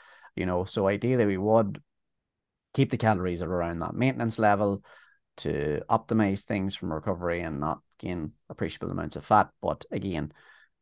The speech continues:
for me, when I'm working with clients, when it comes to s-, illness and injury,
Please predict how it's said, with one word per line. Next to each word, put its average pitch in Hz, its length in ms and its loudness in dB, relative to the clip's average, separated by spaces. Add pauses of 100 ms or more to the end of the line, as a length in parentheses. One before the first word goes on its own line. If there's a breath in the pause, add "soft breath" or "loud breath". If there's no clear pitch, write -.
(200)
for - 160 0
me, 123 380 8
when 113 120 8
I'm 110 140 6
working 101 220 2
with 90 140 -4
clients, 85 320 -2
when 78 100 -4
it 78 80 -6
comes 98 440 0
to 90 160 -2
s-, - 340 -6 (100)
illness 98 300 0
and 82 100 -4
injury, 85 440 -6